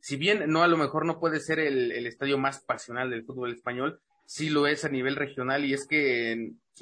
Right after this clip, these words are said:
cuando juegan Champions League, competencias europeas, o por ejemplo Copa del Rey, cuando van a, cuando equipos llegan a, a visitar el equi-, a, al equipo, pues es una ola de jugadores, de, de jugadores,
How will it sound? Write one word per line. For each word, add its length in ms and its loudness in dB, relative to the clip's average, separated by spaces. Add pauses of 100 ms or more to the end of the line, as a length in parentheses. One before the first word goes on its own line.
cuando 220 -2
juegan 300 0
Champions 440 -2
League, 320 0 (100)
competencias 480 -6
europeas, 540 0
o 100 -8
por 120 -6
ejemplo 260 -8
Copa 240 -2
del 140 -4
Rey, 440 2 (240)
cuando 240 -4
van 200 2
a, 500 2
cuando 480 -2
equipos 640 -2 (320)
llegan 360 2
a, 220 2
a 60 2
visitar 380 0
el 120 2
equi-, 320 -4
a, 280 4
al 100 0
equipo, 580 -2 (200)
pues 380 -4
es 240 0
una 200 4
ola 240 4
de 140 0
jugadores, 800 -2
de, 360 -2
de 100 -2
jugadores, 520 0